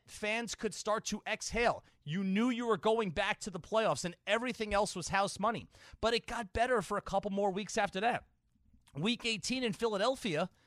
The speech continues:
you know, remember the Eagles, the Giants were starting Davis Webb. And the Eagles were bringing back Jalen Hurts because he had missed the previous couple of weeks. That was supposed to be his tune-up for the playoffs because they had a bye the following week.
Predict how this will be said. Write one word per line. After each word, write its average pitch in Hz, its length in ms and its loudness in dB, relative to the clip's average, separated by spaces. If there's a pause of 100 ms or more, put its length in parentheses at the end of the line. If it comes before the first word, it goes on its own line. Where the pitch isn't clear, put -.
(500)
you 196 80 -6
know, 240 60 6
remember 226 200 4
the 196 240 -4
Eagles, 214 260 0
the 180 80 0
Giants 233 380 -2
were 220 60 -4
starting 208 360 2
Davis 208 380 -2
Webb. 220 320 -2 (1120)
And 220 160 2
the 196 160 -2
Eagles 262 340 0
were 180 440 2 (320)
bringing 240 380 2
back 220 320 -2
Jalen 214 460 -2
Hurts 214 340 0
because 190 320 -6
he 185 140 -6
had 190 200 -4
missed 214 180 -4
the 202 60 -6
previous 226 440 -4
couple 175 280 0
of 131 80 -4
weeks. - 300 -6 (240)
That 208 120 2
was 262 120 -2
supposed 226 340 0
to 202 60 -10
be 202 160 -6
his 202 180 -4
tune-up 269 460 -2
for 202 80 -6
the 175 80 -6
playoffs 262 420 -2
because 196 280 -4
they 196 120 -2
had 185 160 2
a - 20 -2
bye 202 280 2
the 214 100 0
following 151 460 2
week. 127 180 -6